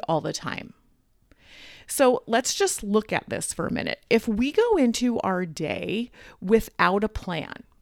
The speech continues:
and we just let our emotional brain run the day, I like to call this a brain chatter day. This is, this is how you can expect your day to go. You're gonna be thinking about what to eat all day.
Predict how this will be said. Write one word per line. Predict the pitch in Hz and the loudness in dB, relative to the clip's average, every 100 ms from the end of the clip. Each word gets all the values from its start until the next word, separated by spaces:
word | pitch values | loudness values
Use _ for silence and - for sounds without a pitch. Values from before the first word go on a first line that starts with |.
| _ _ _ _ | _ _ _ _
and | 220 208 | 2 4
we | 233 247 | 0 0
just | 359 - 233 | -2 -4 -2
let | 233 - | -2 0
our | 208 202 - | -2 -4 -2
emotional | 202 190 185 175 180 - 226 226 196 | -2 0 2 0 -2 -4 -2 -2 -4
brain | 180 180 180 180 180 - | -2 -2 0 -2 -4 -8
run | 170 175 170 | -2 -2 0
the | 160 | -4
day, | 160 139 120 - | 0 0 0 0
I | 220 | 0
like | 254 294 | 2 0
to | 339 | -4
call | - - 214 | -4 -2 0
this | 196 202 - - | 0 -4 -4 -4
a | 185 | -4
brain | 156 170 180 180 180 180 175 - | -4 -4 -2 -4 -4 -4 -6 -10
chatter | - - 165 147 156 139 156 - | -8 -2 -2 0 0 -2 -6 -8
day. | 160 135 - - _ _ _ - - - - 190 | -4 -4 -6 -12 _ _ _ -20 -20 -20 -16 6
This | 233 269 | 6 6
is, | 359 349 - _ - - | 2 0 -6 _ -18 0
this | 339 381 | 2 2
is | 370 | 0
how | 311 | 2
you | 254 233 | 2 2
can | - 254 214 214 - | 0 0 0 -4 -4
expect | 214 - - - 214 208 - | -6 -6 -10 -2 -2 -2 -4
your | 196 190 | -2 2
day | 180 160 | 2 0
to | - | -2
go. | 170 131 - - - _ _ _ _ _ _ _ _ - 202 | 0 0 0 -12 -20 _ _ _ _ _ _ _ _ -10 2
You're | 233 | 4
gonna | 247 226 | 4 2
be | 220 | -4
thinking | - 214 220 285 320 | -4 -4 -4 -4 -2
about | 262 214 - 170 | 2 2 2 -2
what | 175 - | -2 -4
to | - - | -10 -8
eat | 170 165 - | -8 -8 -4
all | 156 214 | -2 -2
day. | 226 147 190 | 0 -2 -2